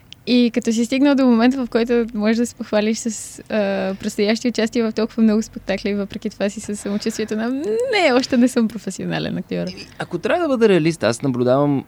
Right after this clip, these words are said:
Speaker 2: професионалните актьори около мене и доста пъти може да измина, докато стигна тяхното ниво. И аз затова, може би, така си го мисля, че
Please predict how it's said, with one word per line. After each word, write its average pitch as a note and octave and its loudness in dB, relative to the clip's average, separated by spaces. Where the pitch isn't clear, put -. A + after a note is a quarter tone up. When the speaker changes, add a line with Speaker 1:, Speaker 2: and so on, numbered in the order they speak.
Speaker 2:
професионалните A2+ -2
актьори G#2 0
около F2+ -2
мене G2 0
и A2+ 0
доста G#2+ 2
пъти - -6
може E2+ -4
да E2+ -4
измина, F2 -2
докато F2+ -8
стигна F2+ -4
тяхното F2 -4
ниво. E2+ -2
И G#2+ 0
аз A2+ 0
затова, A#2+ -4
може A#2+ -4
би, F2 -8
така G2+ -10
си B2+ -10
го C#3 -6
мисля, G3 -6
че - -12